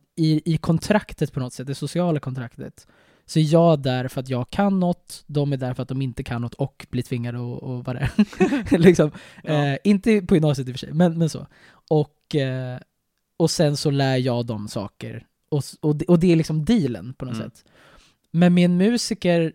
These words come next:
Speaker 1: det finns ju inte ett sånt socialt kontrakt som kräver folk att lyssna på en. Om vi tar musiker då, det här gäller alla kreatörer, men, men så. Eller liksom konstnärer. Det, det finns ingen som säger att jag måste lyssna på din musik, att jag måste anställa dig, att jag måste göra saker,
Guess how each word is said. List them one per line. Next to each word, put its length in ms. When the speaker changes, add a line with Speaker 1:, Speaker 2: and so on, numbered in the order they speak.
Speaker 1:
det 140
finns 420
ju 40
inte 180
ett 80
sånt 260
socialt 400
kontrakt 600
som 160
kräver 720
folk 340
att 160
lyssna 440
på 260
en. 120
Om 100
vi 80
tar 140
musiker 360
då, 120
det 80
här 60
gäller 260
alla 240
kreatörer, 540
men, 240
men 100
så. 180
Eller 280
liksom 480
konstnärer. 580
Det, 180
det 160
finns 220
ingen 160
som 120
säger 280
att 140
jag 100
måste 500
lyssna 280
på 80
din 160
musik, 440
att 120
jag 140
måste 560
anställa 460
dig, 180
att 180
jag 100
måste 440
göra 180
saker, 320